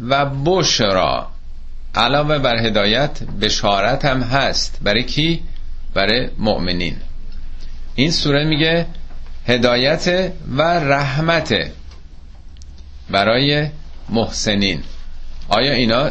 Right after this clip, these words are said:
سه نفرن؟ متقین یه گروهن، مؤمنین یه گروهن، محسنین یه گروهن؟ نه،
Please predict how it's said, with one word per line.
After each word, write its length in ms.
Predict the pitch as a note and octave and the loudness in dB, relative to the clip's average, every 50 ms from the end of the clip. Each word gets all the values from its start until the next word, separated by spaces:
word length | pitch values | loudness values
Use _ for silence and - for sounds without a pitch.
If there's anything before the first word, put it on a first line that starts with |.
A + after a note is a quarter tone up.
| - - | -2 -4
سه 320 | - - - - - D3 D#3+ | -2 -2 0 0 2 2 2
نفرن؟ 600 | D#3 A#2+ G2+ - F#2+ F#2 F#2 F#2+ G#2+ C3+ D#3 C#3+ - - - - - - - - - - - - - - | 2 2 2 2 2 2 2 2 2 2 0 -2 -2 -4 -4 -4 -4 -4 -4 -6 -6 -4 -4 -4 -2 -2
متقین 500 | G2 F#2+ - - G#2 G2 F#2+ G#2 A2 A2+ | -2 -2 0 0 2 2 4 4 4 4
یه 100 | A#2+ B2+ | 2 2
گروهن، 520 | B2+ B2 A2 G#2+ A2+ A2+ A#2 A2+ A2 A2 B2 - - | 2 2 2 2 4 4 4 2 2 0 -2 -4 -2
مؤمنین 480 | - F#2+ F#2 F2+ F2+ F#2 F#2 G2+ G#2+ A2 | 0 0 0 0 0 0 2 2 2 2
یه 80 | A2+ | 2
گروهن، 520 | A2 G#2 G#2+ G#2 G#2+ A2 G#2+ A2+ A2+ A2+ A2+ C3+ - - - - - F#2+ F2+ G2 - - | 2 2 2 2 2 2 2 2 2 2 0 -2 -4 -4 -4 -4 -4 -2 -2 -2 -2 -2
محسنین 640 | F2+ F2+ - G2+ G2 G#2 A2 A#2+ A#2+ G2+ E2 - | -2 -2 0 0 0 2 2 0 0 -2 -4 -4
یه 160 | - G#2+ A#2+ B2 | -2 0 0 0
گروهن؟ 520 | G#2+ G#2 G2+ F#2+ F2+ F#2 F#2+ G2 G2 G2+ - - - - - - - - - - - - - - - - | 0 0 0 0 0 0 0 0 -2 -4 -4 -6 -8 -8 -8 -8 -8 -8 -8 -8 -8 -8 -8 -8 -4 -2
نه، 300 | C3+ D#3+ F3 F3 - | 0 0 0 0 -2